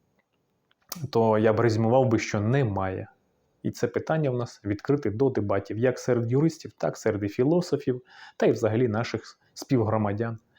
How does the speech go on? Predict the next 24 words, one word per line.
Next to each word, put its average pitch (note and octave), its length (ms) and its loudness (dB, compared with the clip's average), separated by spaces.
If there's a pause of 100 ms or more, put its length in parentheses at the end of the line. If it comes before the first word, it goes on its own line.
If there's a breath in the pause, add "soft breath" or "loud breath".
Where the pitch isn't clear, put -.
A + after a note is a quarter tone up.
(240 soft breath)
які A#2 240 -2
доволі G#2 280 0
часто, - 460 -4 (880 soft breath)
ну, A2+ 380 -2 (240)
я A2 140 -2
думаю, A2 260 0
на G#2+ 120 2
достойному G#2+ 680 2
такому G2+ 420 -2
рівні C3 300 2
дискутують A#2+ 680 0
щодо G#2 340 0
юридичних G2+ 540 -4
проблем, A2 360 0
тим G2 160 -4
паче G#2+ 260 -4
в G#2 40 -4
нинішніх G#2 440 -6
умовах. - 420 -10 (1800 soft breath)
Юридичні A#2 460 2
школи G2+ 340 0
також E3+ 500 0
не D3 100 0
мають C#3+ 420 0